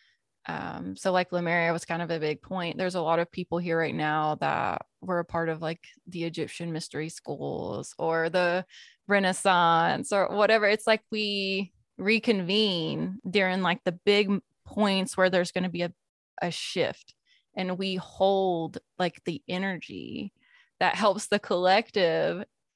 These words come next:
um, cross over into, like,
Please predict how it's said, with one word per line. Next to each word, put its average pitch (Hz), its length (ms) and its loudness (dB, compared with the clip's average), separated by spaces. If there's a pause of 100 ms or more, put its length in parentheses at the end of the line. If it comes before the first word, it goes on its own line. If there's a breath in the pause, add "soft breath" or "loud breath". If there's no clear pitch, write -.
(240)
um, 165 440 2
cross 185 400 2
over 175 400 2
into, 175 360 -2
like, 151 540 0